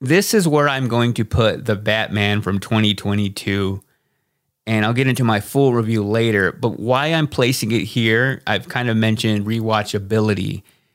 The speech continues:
and I watched this movie back on Monday, so I've had about a week to sit with it. And I'll just say that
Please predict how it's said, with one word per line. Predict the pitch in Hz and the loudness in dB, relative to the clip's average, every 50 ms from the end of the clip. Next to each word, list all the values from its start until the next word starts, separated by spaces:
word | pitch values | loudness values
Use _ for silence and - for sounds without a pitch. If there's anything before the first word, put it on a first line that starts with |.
| _ _ _ _ _ - | _ _ _ _ _ -6
and | 107 110 107 104 98 98 | -2 0 0 0 0 0
I | |
watched | 104 110 117 117 123 - | 0 0 0 0 0 0
this | 120 113 - | -2 -2 0
movie | 120 117 113 110 117 113 110 | 0 0 0 0 0 0 -2
back | 104 107 107 104 104 107 - - | -2 0 -2 -2 -2 -4 -6 -8
on | - 104 107 107 107 107 | -4 -4 -2 0 0 0
Monday, | 110 113 120 127 127 123 120 120 123 | 0 2 2 2 2 2 2 0 0
so | - 107 101 | 0 0 0
I've | 101 98 - | 0 0 -2
had | 113 110 | -2 -2
about | 107 107 113 107 101 101 | 0 0 0 0 0 0
a | |
week | 98 104 107 120 117 - - | -2 -2 -2 -4 -4 -4 -6
to | - 107 | -8 -6
sit | - - - 123 101 78 | -6 -4 -2 0 0 2
with | 98 104 104 - | 0 -2 -2 0
it. | 101 98 98 - - - - _ _ _ _ - - | -2 -2 -2 -4 -6 -12 -20 _ _ _ _ -4 0
And | 135 143 147 | 2 2 4
I'll | 147 147 151 | 4 2 2
just | 147 156 165 139 - | 2 2 0 0 0
say | - - 151 156 160 156 151 139 123 | 0 0 2 2 4 4 4 2 2
that | 113 107 113 120 113 113 113 113 113 - - - | 2 2 2 2 2 2 0 0 -2 -4 -6 -12